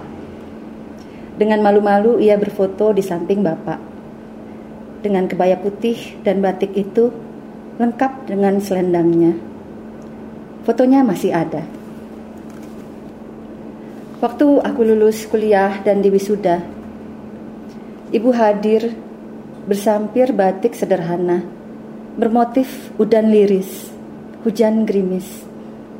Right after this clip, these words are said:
Simbol ketabahan dalam mengarungi kehidupan. Hatinya yang bijak tahu, hidup dewasaku baru akan kumulai, dan pasti berkelok berbatu.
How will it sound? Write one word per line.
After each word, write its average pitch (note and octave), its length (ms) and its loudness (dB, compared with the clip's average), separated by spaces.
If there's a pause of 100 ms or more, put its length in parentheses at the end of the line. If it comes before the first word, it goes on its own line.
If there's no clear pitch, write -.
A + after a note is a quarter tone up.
(880)
Simbol B3 320 6
ketabahan B3 720 4 (160)
dalam F#3+ 320 4
mengarungi G3+ 480 4
kehidupan. F#3+ 720 0 (1400)
Hatinya A3 460 4
yang A3 160 4
bijak F#3+ 400 0
tahu, F3+ 400 0 (880)
hidup A#3+ 220 2
dewasaku G#3 800 4 (480)
baru A#3 260 6
akan F#3+ 300 2
kumulai, G3 560 0 (800)
dan G#3+ 240 4
pasti A3 480 2
berkelok G#3 560 2
berbatu. E3+ 560 0